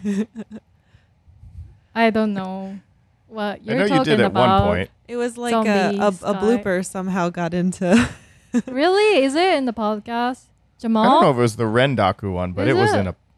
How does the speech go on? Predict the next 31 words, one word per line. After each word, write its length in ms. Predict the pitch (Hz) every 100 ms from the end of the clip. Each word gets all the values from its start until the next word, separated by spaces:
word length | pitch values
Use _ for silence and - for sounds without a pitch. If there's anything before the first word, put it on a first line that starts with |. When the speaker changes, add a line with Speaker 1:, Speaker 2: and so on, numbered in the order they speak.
| _ -
Speaker 3:
a 60 |
past 420 | - 113 104 -
podcast. 560 | - 87 - 82 82 -
You 80 | 101
definitely 380 | 95 90 85 82
beatboxed. 680 | 90 117 - 62 - - _ _ _ _ 240
Speaker 2:
I 120 | 247
did? 360 | 277 339 381 - _ _ _ _ _ _ _ _ _
Okay. 520 | 220 247 - 220 214 220
Speaker 3:
Probably, 260 | 185 170 127
like, 340 | 110 98 -
probably 300 | 190 160 120
a 40 |
year 300 | 104 104 101
ago. 360 | 90 - - - _ _ _ -
Speaker 2:
Oh, 300 | 262 247 226
okay, 100 | 190
Speaker 1:
Yeah, 160 | 277
Speaker 2:
okay. 160 | 453 247
Speaker 1:
really? 380 | 165 180 269 403 -
Speaker 3:
<laughs> 100 | -
I, 220 | 117 120 - _ _ _ _ _ _ _ _
that's 220 | 131 143
my 140 | 117 113
memory. 480 | 92 87 85 85 90 _ _ _
It's 160 | - 135
been 180 | 135 117
a 60 |
while. 460 | 92 90 85 69 92 _ _ _ _ _ _ _ _ _ _ _ _ _ _ _ _ 240
Speaker 2:
Okay. 580 | 233 208 180 180 190 202
Speaker 1:
Mm, 320 | 202 208